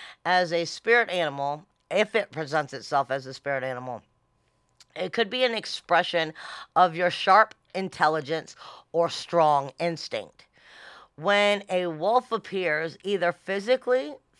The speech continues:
through meditation, or in dreams, it often is a way of telling you that you're either using your intelligence or your instincts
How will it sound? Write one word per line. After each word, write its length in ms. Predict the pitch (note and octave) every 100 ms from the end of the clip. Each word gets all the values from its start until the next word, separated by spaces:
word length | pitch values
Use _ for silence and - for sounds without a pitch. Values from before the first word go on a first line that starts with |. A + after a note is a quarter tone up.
| _
through 340 | E3 G3+ A3+
meditation, 840 | B3 A#3+ B3 C4 - G3 F#3 F3+ F3
or 160 | E3
in 260 | D3+ D3+ F#3
dreams, 600 | F3+ G3+ D#3 C#3+ D#3+ - - - - -
it 160 | F#3+ G3
often 580 | E3+ F#3+ G#3 - G#3 G3+
is 220 | G3 F#3
a 100 | F3+
way 280 | E3 D#3+ D#3
of 200 | D#3+ C#3+
telling 440 | - D#3 D#3+ E3
you 360 | D3+ C#3+ C3 D3 _ _ - - -
that 240 | E3+ E3
you're 100 | F#3
either 380 | F3+ F#3 F3+ F3
using 520 | E3+ D#3 G#3 G#3+ A#3
your 180 | A3 G#3
intelligence 840 | E3 F3 E3 F3+ E3+ G3 F#3 A3+ G3+
or 160 | - D#3+
your 180 | F3 E3
instincts 800 | E3+ F#3+ F#3+ - - C#3 C3+ -